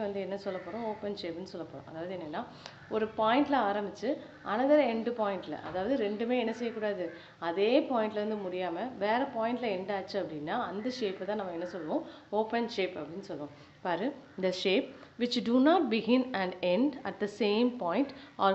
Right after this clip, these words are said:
called open shape. எங்க start ஆகுது? So, இங்க start ஆகுது, at the end of the point அதே சேம் பாயிண்ட்ல வராம another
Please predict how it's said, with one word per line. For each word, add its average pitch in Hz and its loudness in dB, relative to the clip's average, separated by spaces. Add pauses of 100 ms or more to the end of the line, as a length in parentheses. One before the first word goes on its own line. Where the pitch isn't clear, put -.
called 220 4 (100)
open 180 -2
shape. 147 -8 (400)
எங்க 302 8
start 185 0
ஆகுது? 147 -2 (160)
So, - -2
இங்க 196 2
start 226 4
ஆகுது, 202 4 (420)
at 214 -2
the 220 4
end 247 4
of 302 6
the 269 4
point 233 4 (140)
அதே 190 6 (220)
சேம் 254 4
பாயிண்ட்ல 220 2
வராம 175 0 (420)
another 302 8